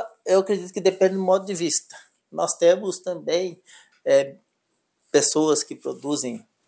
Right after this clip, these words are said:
menos leite, é, que são médios produtores, que produzem cinco, dez mil litros, que tão indo muito bem.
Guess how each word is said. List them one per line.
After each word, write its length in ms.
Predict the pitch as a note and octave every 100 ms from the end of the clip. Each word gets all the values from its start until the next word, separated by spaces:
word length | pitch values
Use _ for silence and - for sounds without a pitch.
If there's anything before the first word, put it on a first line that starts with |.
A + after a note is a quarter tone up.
| _
menos 300 | C#3+ C#3+ B2
leite, 520 | B2 E3+ F3 - - _ _
é, 280 | - C2 -
que 100 | -
são 180 | - C3+
médios 320 | C3+ C#3+ -
produtores, 540 | - B2+ _ D3 E3
que 100 | -
produzem 400 | B2 B2 A#2+ B2+ - _ - - - _ _ -
cinco, 460 | - - D#3 D#3+
dez 320 | A2+ C3+ C#3
mil 160 | C3 A#2+
litros, 380 | A2+ E3+ G3+ -
que 120 | D3
tão 240 | - F3+
indo 140 | A#3 C#4
muito 260 | D#4+ D#4+
bem. 240 | D4 B2+